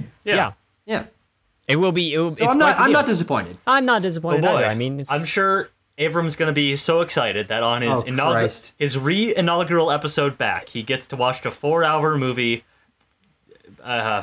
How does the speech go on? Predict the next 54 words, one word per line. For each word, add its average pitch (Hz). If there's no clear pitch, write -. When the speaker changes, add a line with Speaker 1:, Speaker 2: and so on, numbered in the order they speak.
Speaker 1:
oh, 104
Speaker 2:
that 123
none 135
of 143
us 135
know 135
Speaker 1:
boy. -
Speaker 2:
anything 127
about. 95
Well, 156
I 139
Speaker 1:
Yeah. 151
Speaker 2:
mean, 147
we, 160
he 202
will 208
be 185
here 190
to 156
tell 165
us 165
all 156
about 147
his 180
experience. 147
Hopefully 139
he 120
can 110
do 113
it 110
in 104
one 101
part 98
to 92
give 92
the, 90
uh, 82
well, 120
actually, 127
that's 110
more 131
of 98
a 95
comment 101
for 98
you, 101
Tucker. 87
You 107
don't 110
watch 92
movies 90
in, 92
in 95
one, 90